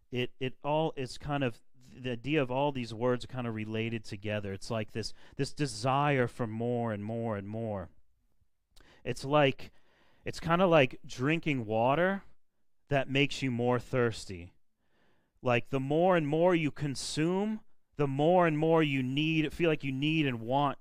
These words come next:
to consume. That's what, that's what greed is. We know that the tenth commandment forbids this. It says, "You shall not covet your neighbor's house, you shall not covet your neighbor's wife, or his male or female servant, his ox or his donkey,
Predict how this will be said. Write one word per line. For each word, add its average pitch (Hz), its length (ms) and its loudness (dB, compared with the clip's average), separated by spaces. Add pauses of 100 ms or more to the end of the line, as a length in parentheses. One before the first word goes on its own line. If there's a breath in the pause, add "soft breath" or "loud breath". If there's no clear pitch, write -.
to 139 180 -6
consume. 120 800 -4 (260)
That's 160 240 2
what, 147 200 0 (100)
that's 151 240 0
what 143 160 -2
greed 123 340 -2
is. 113 260 -2
We 120 120 -4
know 139 240 2
that 120 240 0 (480 soft breath)
the 131 80 -2
tenth 165 340 0
commandment 147 560 2
forbids 127 560 0
this. 135 380 -2 (240)
It 135 100 -4
says, 147 240 2
"You 135 80 0
shall 147 220 0
not 147 180 0
covet 151 440 0 (260)
your 131 120 -2
neighbor's 135 380 2
house, 135 380 0
you - 60 -8
shall 135 120 0
not 131 140 -4
covet 135 260 -2
your 131 100 -4
neighbor's 127 380 -2
wife, 123 560 -2 (240 soft breath)
or 120 100 -2
his 104 160 -4
male 127 300 0
or 120 80 2
female 127 400 -2
servant, 120 500 -2
his 107 160 -6
ox 117 380 -2
or 120 60 -4
his 110 140 -8
donkey, 120 520 -4